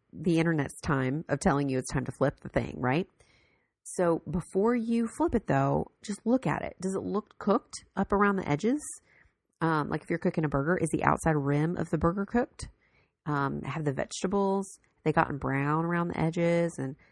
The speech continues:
started to lose some of their moisture? Like, um, if they do, then you're ready to flip. Basically, you just wanna make sure that the food is, is cooked about halfway, right? 'Cause it technically should be at this point. So kind of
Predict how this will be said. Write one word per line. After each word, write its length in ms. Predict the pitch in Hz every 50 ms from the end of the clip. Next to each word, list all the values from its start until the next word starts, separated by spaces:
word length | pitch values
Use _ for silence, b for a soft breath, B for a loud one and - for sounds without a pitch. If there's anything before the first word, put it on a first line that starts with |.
| b b
started 380 | - - - 151 151 156 160 -
to 120 | - 170
lose 280 | 165 165 160 160 165 -
some 140 | - 165 160
of 80 | 165 160
their 140 | 156 147 147
moisture? 640 | 147 151 160 165 - - - 160 156 156 156 160 B B B B B B _ -
Like, 140 | 156 - - _ _ _ _ _ _ _ _ _ -
um, 400 | 160 160 151 143 143 135 - - - - _ _ _ _ _ _ _ _ _ _ _ _ -
if 100 | 165 160
they 120 | 170 156
do, 380 | 143 - 240 269 277 208 160 151
then 140 | 156 151 151
you're 100 | 151 156
ready 160 | 156 147 123
to 80 | - - -
flip. 200 | - - - - _
Basically, 440 | - 202 233 - - - - 294 269
you 60 | 233
just 220 | 196 - 180 - -
wanna 140 | 175 160 160
make 140 | 165 160
sure 140 | - - 160
that 140 | 156 151 -
the 80 | - - _ -
food 220 | 156 156 165 -
is, 180 | - 156 - - - - - -
is 180 | - 151 -
cooked 280 | - - 190 214 - -
about 200 | 233 - - 147
halfway, 400 | 160 160 - - 240 277 - - - - - _ -
right? 240 | - 170 202 202
'Cause 180 | - 196 165 156
it 200 | 156 - - -
technically 420 | - 208 - - 170 - - 165
should 300 | - - - - 277 220
be 140 | - 131 120
at 80 | 127 -
this 140 | 127 127 -
point. 300 | - - - - - B B B B B B B B -
So 460 | - - 170 156 147 147 143 - -
kind 180 | - - 175 170
of 80 | 156